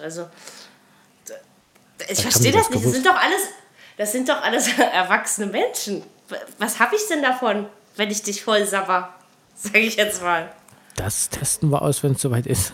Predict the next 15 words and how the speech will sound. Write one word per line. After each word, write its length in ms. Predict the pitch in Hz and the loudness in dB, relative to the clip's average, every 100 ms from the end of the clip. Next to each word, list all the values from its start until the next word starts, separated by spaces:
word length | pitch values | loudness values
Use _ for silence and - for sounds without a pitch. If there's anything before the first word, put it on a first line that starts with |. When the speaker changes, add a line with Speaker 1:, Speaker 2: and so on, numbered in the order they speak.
| - | -10
Speaker 2:
Also. 280 | - 135 - - | 0 2 2 -2
<laughs> 60 | - 196 - - - - - - - - 494 523 523 508 - 453 415 415 - - - - - - - - - - - - _ - - | -4 -8 -6 -4 -2 0 -2 -4 2 4 6 6 6 4 6 4 4 0 -8 -2 2 2 -2 -14 -14 -16 -18 -20 -20 -20 _ -20 -18
Speaker 1:
Du 80 | 175 | 0
sollst 280 | 190 214 220 | 2 2 2
sowas 260 | 196 208 | 0 0
nicht 120 | 202 | 0
sagen, 260 | - 196 214 | 4 4 4
wenn 140 | 185 220 | -4 -4
du 40 | 196 | -4
einen 80 | |
Schluck 320 | 202 180 180 - | -4 -6 -6 -2
Bier 160 | 240 | -2
im 60 | 175 | 0
Mund 280 | 156 156 | -4 -4
hast, 140 | 160 | -6